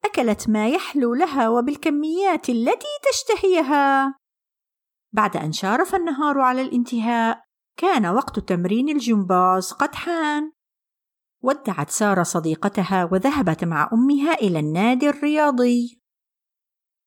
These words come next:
ولكن لم تكن سارة نشيطة كعادتها،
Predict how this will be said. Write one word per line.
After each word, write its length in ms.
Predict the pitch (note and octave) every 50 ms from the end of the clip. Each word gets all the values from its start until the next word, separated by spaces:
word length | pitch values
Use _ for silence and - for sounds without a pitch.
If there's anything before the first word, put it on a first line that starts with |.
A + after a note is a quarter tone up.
| _ F#3
ولكن 600 | F3 E3 G3+ G#3 G#3 - - - G3+ G3 G3 F3+ _ _ _ _ _ _ _ _ _ _ _ _ _ _ G#3+
لم 220 | G3+ D4+ - -
تكن 340 | - - B3+ - - F#3 F3
سارة 460 | F3 - - A3+ C4 D4+ C#4 A#3 G3
نشيطة 720 | E3+ E3+ E3+ - - C#4 D4+ D4+ D4+ C#4+ C#4+ D4+ C#4+ C#4+ C#4+
كعادتها، 1000 | - D4+ D4 D4 D4 D4+ D4 E4+ F4+ F4+ - D4+ B3+ B3+ C4+ C4 B3+ B3 -